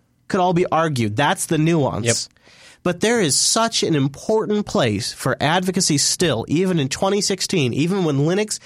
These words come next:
Speaker 1: has taken over the cloud and networking and mobile. This is still a fundamental issue. And there are people who are not even in tech, who are not even necessarily tech heads or technologists,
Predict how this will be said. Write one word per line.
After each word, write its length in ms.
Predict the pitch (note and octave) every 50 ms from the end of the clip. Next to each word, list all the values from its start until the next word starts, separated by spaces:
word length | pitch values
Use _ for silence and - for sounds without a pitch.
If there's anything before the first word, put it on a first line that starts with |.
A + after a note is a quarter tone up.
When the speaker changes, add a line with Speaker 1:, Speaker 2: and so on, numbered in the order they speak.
| - - -
Speaker 1:
has 180 | - C3+ B2+ -
taken 320 | - - E3+ F3 - F3
over 280 | D#3 D3+ D3 B2+ B2 G#2+
the 100 | - A2
cloud 600 | - - - G3 F#3+ F3+ D#3 D3 C#3 C3 B2 A2
and 200 | A2 G#2 A2+ C3+
networking 460 | E3+ F3 D3 C#3+ D3 C3+ C#3 A#2+ A2
and 100 | G#2+ A2 B2
mobile. 540 | E3 F#3+ G3 G3 F3 D#3+ C#3 B2+ G#2 A#2+ _ _ _ _ _ _ _ _ _ _ _ _ _ _ _ _ _ _ _ _ _ _ _ _ _ _ _ _ _ _ _ _ _ _ _ _ _ _ _ _ _ _ _ _ _ -
This 220 | C3 E3+ F#3+ - -
is 80 | B2+ -
still 260 | - - F3 F3 D#3
a 60 | A#2+
fundamental 600 | G#2+ - - D3 C#3 D3+ D3+ D3 C#3+ C3+ D3 B2+ B2+
issue. 300 | B2 - - - G#2 - - _ _ _ _ _ _ _ _ _ _ _ _ _ _ _ -
And 220 | - D3+ D#3+ D#3+
there 100 | F3+ F3+
are 140 | F3+ F#3 F#3
people 480 | F3+ - B3+ B3 - - - - - _ _ _ _ _ _ _ _ _ _ -
who 80 | D3 D#3
are 20 |
not 180 | F#3+ A3 B3 A#3+
even 200 | B3 A#3 G#3+ A3
in 100 | G#3+ G3+
tech, 160 | - G#3 F#3+ - -
who 220 | - D#3+ F3 F3+
are 60 | F3 F3
not 440 | F3+ F#3+ G#3 A3+ B3 A#3+ A#3+ - - -
even 360 | F#3+ G3 G#3 G3+ F#3+ F3+ E3+
necessarily 680 | F3+ F3+ E3+ - F3 - - F3 D#3+ D#3 D3 C#3+ C3+
tech 380 | C3+ - - - - F3+ D#3+ E3
heads 340 | - - C#3+ C#3 C#3 C#3 B2+
or 60 | A#2+
technologists, 880 | G#2+ - B2 A#2 - C3+ C3 C#3+ C#3+ C3 A#2 G2+ - - - - - -